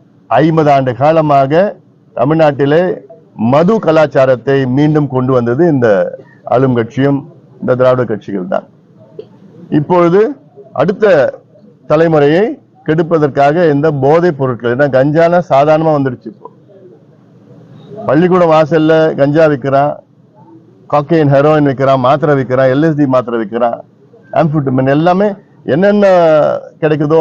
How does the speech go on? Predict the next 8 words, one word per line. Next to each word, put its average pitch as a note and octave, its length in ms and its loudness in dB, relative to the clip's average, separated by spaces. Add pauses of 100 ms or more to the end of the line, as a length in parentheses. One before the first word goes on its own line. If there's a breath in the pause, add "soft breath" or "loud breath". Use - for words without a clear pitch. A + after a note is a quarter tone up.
அமெரிக்கால E3 480 2
என்னென்ன D#3+ 280 0
கிடைக்குதோ C#3 400 0
போதைப் C#3 320 0
பொருட்கள் C3+ 380 -4
தமிழ்நாட்டுல C#3 480 0 (120)
சரளமா F3+ 520 2
கிடைக்குது. A2 300 -8